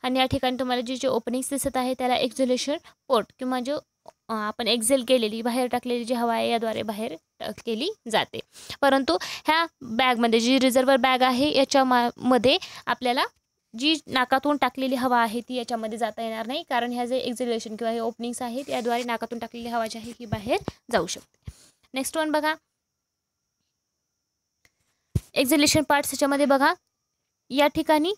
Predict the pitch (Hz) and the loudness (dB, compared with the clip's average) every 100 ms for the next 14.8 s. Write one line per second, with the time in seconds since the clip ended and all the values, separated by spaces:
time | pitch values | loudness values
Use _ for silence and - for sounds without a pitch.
0 | - _ _ _ 240 247 262 285 285 277 | -8 _ _ _ -2 2 4 4 2 4
1 | 285 285 277 269 277 285 269 311 339 262 | 6 6 6 4 2 0 0 0 -2 0
2 | 262 262 262 254 254 254 269 269 - - | 0 0 0 -2 -2 -2 -2 -6 -6 -4
3 | 262 269 - _ - 254 254 254 - 247 | -2 -2 -6 _ -2 0 0 -2 -2 0
4 | 262 254 277 269 247 285 254 - 220 254 | 2 0 -4 -6 -2 -2 -2 -4 -2 -2
5 | 247 262 240 247 - 262 254 262 254 254 | -2 -4 0 0 2 -2 0 0 0 -2
6 | 254 254 294 - - 269 233 247 240 262 | 0 0 -2 -6 -8 -4 0 0 0 -2
7 | 285 302 254 269 254 247 247 240 302 359 | -4 0 2 2 0 -4 -2 0 0 0
8 | 226 220 214 - 202 190 - _ _ _ | -2 0 0 -4 -6 -10 -16 _ _ _
9 | 262 508 - - 240 285 302 311 330 _ | -6 -6 -4 -2 0 0 2 2 0 _
10 | - - - - 285 277 294 320 349 320 | -20 -20 -20 -6 0 4 4 4 4 4
11 | 302 302 269 294 302 285 277 277 - 285 | 4 4 2 2 0 2 2 2 2 0
12 | 277 285 285 277 - 277 269 277 269 285 | 2 2 2 2 2 2 4 4 4 4
13 | 277 269 269 262 262 254 247 247 - 277 | 4 4 2 2 2 2 2 0 0 2
14 | 269 254 285 269 240 233 240 | 4 4 2 0 0 -4 -6